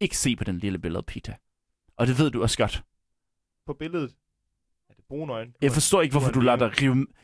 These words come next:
Speaker 1: rive rundt i
Speaker 2: Du har le-
Speaker 1: manege af, rund-, af sådan en scammer.
Speaker 2: Jeg siger tak for i dag, og, øh, øh, og hvis du ikke går på egen fri vilje, så må jeg, øh,
Speaker 1: Jamen,
Speaker 2: ringe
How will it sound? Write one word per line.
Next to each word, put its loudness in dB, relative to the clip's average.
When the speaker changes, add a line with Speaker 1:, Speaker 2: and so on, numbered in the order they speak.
Speaker 1:
rive 2
rundt 2
i 2
Speaker 2:
Du 2
har 4
le- 4
Speaker 1:
manege 2
af, 2
rund-, 2
af 0
sådan 0
en -2
scammer. 0
Speaker 2:
Jeg -18
siger -14
tak -20
for -20
i -14
dag, -14
og, -14
øh, -16
øh, -16
og -20
hvis -20
du -18
ikke -18
går -12
på -20
egen -20
fri -20
vilje, -18
så -20
må -14
jeg, -12
øh, -20
Speaker 1:
Jamen, -20
Speaker 2:
ringe -18